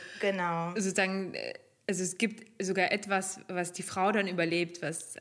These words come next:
Speaker 2: also okay, diesen Kontext meinst du, genau. Und bei dem Mann
Speaker 1: Genau, die Frau hat eine Stärke, auf sie sie zurückgreifen kann, die vielleicht durch,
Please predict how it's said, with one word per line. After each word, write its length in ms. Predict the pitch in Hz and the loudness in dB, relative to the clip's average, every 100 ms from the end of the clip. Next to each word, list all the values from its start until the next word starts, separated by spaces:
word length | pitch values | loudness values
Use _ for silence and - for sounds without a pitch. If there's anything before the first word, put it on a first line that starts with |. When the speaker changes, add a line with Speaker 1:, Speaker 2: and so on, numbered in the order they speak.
| - | -10
Speaker 2:
also 220 | - 156 - - | -10 -8 -8 -10
okay, 280 | - 165 160 | -6 -6 -2
diesen 220 | 196 185 | -2 0
Kontext 400 | 180 165 165 165 | -2 -4 -6 -6
meinst 260 | 165 160 - | -8 -10 -10
du, 60 | - | -14
genau. 260 | - - - | -10 -8 -4
Und 160 | 185 | -2
bei 100 | 175 | 0
dem 160 | 165 160 | 0 -2
Mann 200 | 160 165 | -4 2
Speaker 1:
Genau, 320 | 226 208 196 | 2 6 4
die 140 | 190 196 | 2 -6
Frau 400 | - 233 269 247 | 4 6 6 4
hat 160 | 233 - | 2 2
eine 320 | 202 220 226 | 0 0 -2
Stärke, 500 | - 202 208 233 262 - | 0 4 4 2 -2 0
auf 120 | 196 | 0
sie 200 | - 226 | 2 0
sie 200 | 226 208 | 0 -4
zurückgreifen 920 | - 233 240 254 - 202 190 190 202 190 | -2 0 0 0 -2 2 2 0 -8 -8
kann, 580 | - 196 220 233 202 185 | -2 0 2 2 2 0
die 440 | 202 196 196 190 185 | -2 0 -2 -4 -2
vielleicht 360 | 202 196 196 | 0 2 0
durch, 220 | 220 - | -4 -6